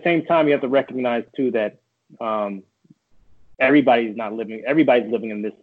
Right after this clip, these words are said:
like, different times, right? Everybody's working under n-, non-ideal circumstances. You heard, like, LeBron James come out and say, "I don't wanna play not in front of the fans. Like, that's what I play for."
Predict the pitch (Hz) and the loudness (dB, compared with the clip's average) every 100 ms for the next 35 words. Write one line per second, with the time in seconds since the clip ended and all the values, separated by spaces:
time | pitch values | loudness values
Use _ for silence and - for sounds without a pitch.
0 | - 107 - - _ _ _ _ _ _ | -8 -6 -8 -18 _ _ _ _ _ _
1 | 139 123 120 101 120 107 95 92 110 110 | -2 -2 -6 -6 -6 -6 -8 -6 0 2
2 | 113 139 131 123 104 104 123 120 113 113 | 2 2 4 2 0 -4 -4 -2 -8 -8
3 | 120 110 104 104 _ _ _ _ - 120 | -4 -4 -6 -8 _ _ _ _ -8 -6
4 | 113 - 127 127 123 117 107 120 113 - | -6 -4 0 2 4 2 2 2 2 -2
5 | 120 117 120 117 107 - 107 110 123 113 | -2 -4 -8 -6 -6 -4 -2 0 2 2
6 | 113 107 117 117 120 110 113 110 123 113 | 0 0 0 2 2 0 -2 -2 -4 -2
7 | 110 104 - 113 107 _ 123 127 196 175 | -2 -4 -6 -20 -20 _ 0 2 4 2
8 | - - 127 113 110 - 113 104 117 127 | 0 0 2 2 -2 -2 -4 -4 -2 -2
9 | 160 110 131 180 143 147 - 202 202 110 | -2 -2 0 0 2 0 2 0 0 -4